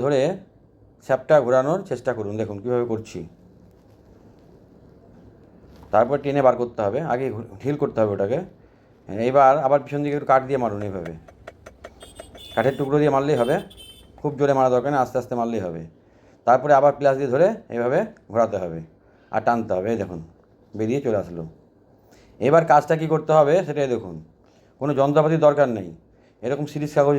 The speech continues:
নেবেন, আশি নম্বর হোক, একশো হোক, একশো কুড়ি হোক, যে কোনো সিরিজ কাগজ নিলেই হবে। সিরিজ কাগজটা টুকরো করে কেটে নিয়ে এরকম একটা রোল তৈরি করুন, রাউন্ড শেপ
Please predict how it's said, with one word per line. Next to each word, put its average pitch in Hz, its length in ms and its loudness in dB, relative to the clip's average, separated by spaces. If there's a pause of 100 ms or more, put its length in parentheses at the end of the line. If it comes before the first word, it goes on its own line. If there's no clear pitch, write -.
নেবেন, 139 200 2 (440)
আশি 117 240 -6
নম্বর 135 240 0
হোক, 135 160 0
একশো 120 260 -2
হোক, 120 160 -2
একশো 107 240 -10
কুড়ি 120 240 -4
হোক, 120 120 -2 (640)
যে 113 220 -2
কোনো 165 200 4
সিরিজ 156 240 -2
কাগজ 147 220 6
নিলেই 143 220 2
হবে। 143 160 6 (540)
সিরিজ 135 200 -8
কাগজটা 147 280 0
টুকরো 143 260 0
করে 143 140 4
কেটে 127 240 0
নিয়ে 143 180 4
এরকম 139 180 2
একটা 131 140 -2
রোল 143 200 2
তৈরি 120 180 0
করুন, 87 200 -6 (2250)
রাউন্ড 135 240 2
শেপ 143 120 0